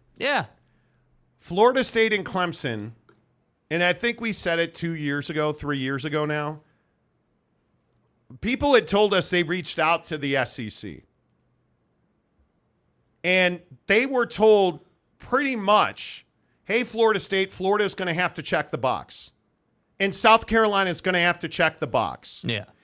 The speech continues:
Speaker 2: And I don't see either one of them checking the box.
Speaker 1: Why would they?
Speaker 2: And I'll go back to the Florida State thing. And let's suppose that Clemson somehow, some way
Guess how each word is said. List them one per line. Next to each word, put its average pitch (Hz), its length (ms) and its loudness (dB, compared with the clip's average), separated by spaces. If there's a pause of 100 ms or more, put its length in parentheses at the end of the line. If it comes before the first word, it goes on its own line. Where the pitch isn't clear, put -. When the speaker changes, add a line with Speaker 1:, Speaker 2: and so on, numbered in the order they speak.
(160)
Speaker 2:
And 180 140 4
I 196 120 10
don't 196 200 2
see 185 200 -2
either 160 240 4
one 147 160 0
of 135 60 -2
them 131 140 -6
checking 123 320 -4
the 101 80 -8
box. 98 100 0
Speaker 1:
Why 233 260 2
would 277 180 -4
they? 208 340 -2 (320)
Speaker 2:
And 196 340 2 (260)
I'll 214 200 0
go 254 180 0
back 220 300 2
to 220 80 2
the 190 100 0
Florida 196 400 2
State 160 380 -2
thing. 143 240 -2
And 220 200 2
let's 311 220 0
suppose - 1040 2 (1000)
that 208 180 4
Clemson 214 600 0
somehow, 294 640 2
some 269 340 -2
way 226 440 0